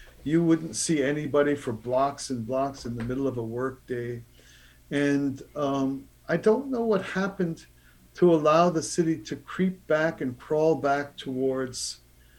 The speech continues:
now people rush on the train and they're trying to cram into a seat like the old days.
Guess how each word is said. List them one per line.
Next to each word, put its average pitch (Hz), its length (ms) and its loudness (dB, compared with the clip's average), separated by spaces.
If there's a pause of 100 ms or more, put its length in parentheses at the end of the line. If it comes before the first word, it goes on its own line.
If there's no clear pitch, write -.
(260)
now 151 240 6
people 160 400 0
rush 143 280 4
on 147 200 2
the 139 60 -2
train 143 500 0
and 127 280 -2
they're 143 280 4 (100)
trying 147 240 -2
to 147 80 0
cram 151 400 -4
into 147 300 -6
a 139 40 0
seat 165 400 -2
like 139 220 -4
the 127 100 -8
old 151 280 -4
days. 131 340 -6